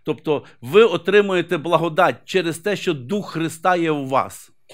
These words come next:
Віра походить від Бога. Тобто Бог, Він дає віру. Віру яку? Яка має силу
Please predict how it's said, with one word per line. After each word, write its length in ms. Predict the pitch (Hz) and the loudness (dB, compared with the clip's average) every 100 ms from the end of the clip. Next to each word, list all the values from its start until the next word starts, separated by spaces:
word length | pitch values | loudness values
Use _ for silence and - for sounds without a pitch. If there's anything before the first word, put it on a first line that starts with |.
| - - _ _ _ _ _ _ _ _ _ _ _ _ _ _ _ _ _ _ _ _ | -20 -20 _ _ _ _ _ _ _ _ _ _ _ _ _ _ _ _ _ _ _ _
Віра 480 | 113 131 208 208 139 | -14 -6 2 2 2
походить 640 | - 170 - 185 170 160 143 | -2 -8 -4 -2 0 -2 -4
від 220 | 160 135 | -6 -6
Бога. 440 | 135 180 120 117 | -2 0 2 0
Тобто 340 | - 143 - 147 | -2 -8 -6 -8
Бог, 540 | 113 151 214 180 - | -6 0 2 2 -4
Він 340 | 123 196 185 117 | -10 -4 -4 -2
дає 300 | 131 120 113 | -4 -4 -4
віру. 420 | 104 107 85 80 _ _ - _ | -6 -8 -10 -18 _ _ -20 _
Віру 340 | 117 214 214 185 | -4 0 2 2
яку? 500 | 180 185 160 104 - _ _ _ _ _ _ | 0 0 -2 -4 -10 _ _ _ _ _ _
Яка 280 | - 147 208 | -8 2 2
має 380 | 202 214 220 202 | 4 2 2 0
силу 760 | - - - 220 160 110 - | -2 -6 0 2 2 0 -6